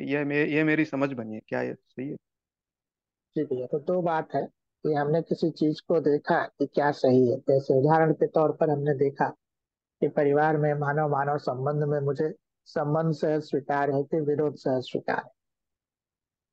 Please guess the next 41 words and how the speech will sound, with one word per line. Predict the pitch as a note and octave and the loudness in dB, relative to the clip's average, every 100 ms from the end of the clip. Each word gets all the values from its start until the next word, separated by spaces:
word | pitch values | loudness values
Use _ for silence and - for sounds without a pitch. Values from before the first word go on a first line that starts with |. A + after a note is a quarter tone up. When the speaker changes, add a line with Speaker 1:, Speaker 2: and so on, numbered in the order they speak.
| _ | _
Speaker 2:
तुरंत | E3+ F3 E3+ | 2 2 2
अपने | E3+ E3+ | 2 2
भीतर | D#3+ D#3 D#3 D3+ | 4 2 2 2
दिखता | D#3 D3+ F3+ | 0 0 2
है | E3 | 2
कि | D#3+ E3+ | 2 -2
संबंध | - D3 D#3 E3+ | -2 -2 0 0
सहज | - F3 D#3 | 2 0 0
स्वीकार | - D3+ E3 D#3+ | -4 -4 -2 -4
है, | - _ _ _ _ _ _ _ _ _ _ _ _ _ _ | -6 _ _ _ _ _ _ _ _ _ _ _ _ _ _
तो | - | -4
सही | - C#3+ C#3 D3+ | -2 0 2 2
तो | E3 | 2
दिख | D#3 F3+ G3 | 2 2 2
गया, | E3+ E3+ _ _ _ _ _ _ - | 0 -2 _ _ _ _ _ _ 0
लेकिन | D3+ E3 D#3 | 2 2 2
फिर | F3+ E3+ | 2 4
भी | F3+ | 4
दिन | D#3+ E3 D#3+ | 6 6 6
भर | E3+ | 6
जीते | D3 D#3 D#3+ | 4 2 4
हुए | D#3+ D3+ D#3+ | 4 4 4
ऑफिस | D3 C#3+ D#3+ D3+ D#3 | 2 2 0 0 0
में | D3 | 0
और | C#3+ C3+ | 0 0
घर | C3+ C#3 | 0 -2
में | C3+ B2 _ _ _ _ _ _ - | -2 -6 _ _ _ _ _ _ -4
कई | E3 D#3+ | -2 0
बार | D#3 D#3 | 0 -2
छोटे | - D3+ D3 E3 | -4 -4 -2 0
रूप, | E3+ E3 E3+ E3+ C#3+ | 0 -2 -4 -4 -2
हल्के | C#3 C#3 F3 | -2 0 0
रूप | F3 E3 | 0 0
में | F3+ F3 | 0 0
या | E3+ | 0
गहरे | C#3 D3 D3 E3+ | 0 -2 0 0
रूप | D#3+ D#3 D#3+ | 0 -2 -2
में | E3 | -2
विरोध | C#3+ D3+ D#3+ | 0 0 -2
मेरे | D3+ D#3 D#3 | 0 0 0
उप-, | D3 | -2